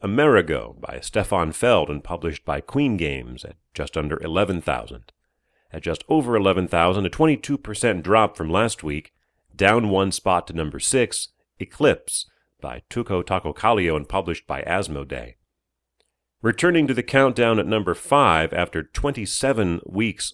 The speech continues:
away is Eight Minute Empire by Ryan Laukat and published by Red Raven Games,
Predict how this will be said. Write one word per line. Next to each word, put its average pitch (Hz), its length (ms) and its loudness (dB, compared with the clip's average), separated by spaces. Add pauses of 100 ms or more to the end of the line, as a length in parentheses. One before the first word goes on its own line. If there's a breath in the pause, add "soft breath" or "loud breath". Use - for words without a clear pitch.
away 80 540 2 (400 soft breath)
is 87 220 -4 (100)
Eight 147 260 -4
Minute 123 380 0
Empire 71 580 -2
by 64 220 -8
Ryan 78 520 0
Laukat 78 500 2
and 73 180 -10
published 80 380 -10
by 67 140 -4
Red 80 340 -2
Raven 85 340 0
Games, 73 400 -4